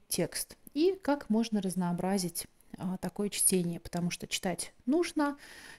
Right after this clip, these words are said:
и читать сплошной текст всё равно придётся рано или поздно. Единственное, что это очень скучно, дети быстро теряют интерес и перестают следить за текстом, соответственно, а, в общем, плохо усваивают материал. Поэтому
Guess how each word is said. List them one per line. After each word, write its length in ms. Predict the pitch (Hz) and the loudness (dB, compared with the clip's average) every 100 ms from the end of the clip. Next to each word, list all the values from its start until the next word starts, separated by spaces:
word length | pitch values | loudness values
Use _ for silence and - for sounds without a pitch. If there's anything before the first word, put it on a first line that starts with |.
| - | -2
и 420 | 185 180 170 165 | 2 2 2 0
читать 300 | - - 180 | 0 -2 -2
сплошной 360 | - 175 - 180 | -2 -4 -2 0
текст 300 | - 175 - | 0 4 2
всё 120 | 175 | 4
равно 180 | 175 170 | 2 0
придётся 440 | - 240 330 330 | 0 4 4 4
рано 200 | 262 247 | 4 6
или 120 | 240 | 6
поздно. 460 | 233 240 233 233 220 - - - | 4 4 4 4 0 -2 -18 -2
Единственное, 420 | 196 196 196 175 | 4 6 4 2
что 180 | 165 - | -2 -2
это 120 | 170 180 | -2 -2
очень 200 | - 202 | 0 0
скучно, 600 | - 349 339 302 285 277 | 2 2 2 0 0 2
дети 320 | - 208 185 180 | 2 2 0 -2
быстро 300 | 185 185 170 | 0 2 0
теряют 360 | 165 180 170 165 | 0 2 2 0
интерес 480 | 170 226 302 339 - _ - - | -2 2 2 2 -2 _ -12 -2
и 140 | 233 | 0
перестают 440 | 220 175 - 190 | 2 2 4 4
следить 300 | - 175 175 | 4 2 2
за 120 | 160 - | 2 2
текстом, 440 | - 269 233 208 | 2 2 2 0
соответственно, 640 | - 175 175 185 - 180 165 - _ _ _ _ _ _ _ - | 0 -2 -2 -6 -2 -2 -4 -12 _ _ _ _ _ _ _ 0
а, 200 | 190 180 | 2 4
в 80 | 175 | 2
общем, 240 | 175 - 175 | 0 0 0
плохо 220 | 202 - | 0 0
усваивают 360 | - 185 180 | 0 2 2
материал. 400 | 180 175 185 175 - | 2 0 -2 0 4
Поэтому 520 | 285 226 - 254 | 6 6 4 0